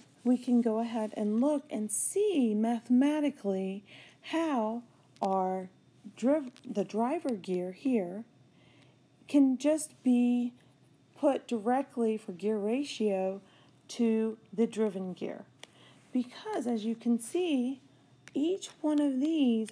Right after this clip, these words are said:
are canceling out. So our idle gears, those ratios are canceling out, and they're just leaving my driven gear, which is this eighty-four, and this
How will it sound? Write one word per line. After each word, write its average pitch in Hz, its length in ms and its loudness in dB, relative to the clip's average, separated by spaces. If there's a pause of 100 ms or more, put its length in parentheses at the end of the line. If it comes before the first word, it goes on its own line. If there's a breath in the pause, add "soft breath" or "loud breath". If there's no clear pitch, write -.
are 220 140 -8
canceling 254 800 -2
out. - 460 -4 (340 loud breath)
So - 140 -2
our - 120 0 (120)
idle 359 380 2
gears, 202 640 0 (580 soft breath)
those 302 240 2
ratios 294 640 0
are 208 120 -4
canceling 247 640 -2
out, 277 460 -4 (400 loud breath)
and 277 120 4
they're 294 140 4
just 262 300 -6
leaving 233 880 0 (340 loud breath)
my 214 560 2 (300)
driven 262 440 2
gear, 190 500 -4
which 208 180 -6
is 196 140 -8
this 196 280 -8
eighty-four, 208 840 -2 (1000 loud breath)
and 269 220 4
this 269 300 -2